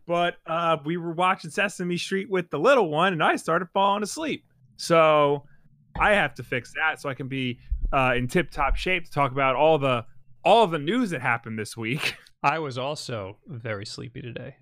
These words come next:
Speaker 2: Uh,
Speaker 1: Yeah.
Speaker 2: I had so much to do, and I barely did any of it. Um, yeah, I took a little, I took a little nappy poo at, like, five o'clock.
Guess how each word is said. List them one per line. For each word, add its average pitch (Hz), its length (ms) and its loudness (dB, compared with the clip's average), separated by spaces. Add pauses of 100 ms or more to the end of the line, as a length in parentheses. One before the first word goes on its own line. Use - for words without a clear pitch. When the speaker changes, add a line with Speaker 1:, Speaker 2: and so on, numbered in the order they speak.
(120)
Speaker 2:
Uh, - 40 -12
Speaker 1:
Yeah. 117 280 -8
Speaker 2:
I 135 40 -6
had 110 220 -10
so 131 240 -8
much 127 240 -10
to 131 80 -10
do, 131 220 -10
and 107 100 -10
I 117 100 -8
barely 120 480 -10
did 123 240 -10
any 147 320 -12
of - 120 -16
it. - 120 -16 (460)
Um, 113 640 -6 (1200)
yeah, 123 140 -10
I - 20 -10
took 117 200 -12
a 113 40 -10
little, 104 300 -8
I 120 60 -8
took - 180 -14
a - 20 -12
little 98 160 -12
nappy 98 400 -12
poo 107 240 -10
at, 104 60 -10
like, 95 160 -14
five 98 300 -10
o'clock. 110 440 -10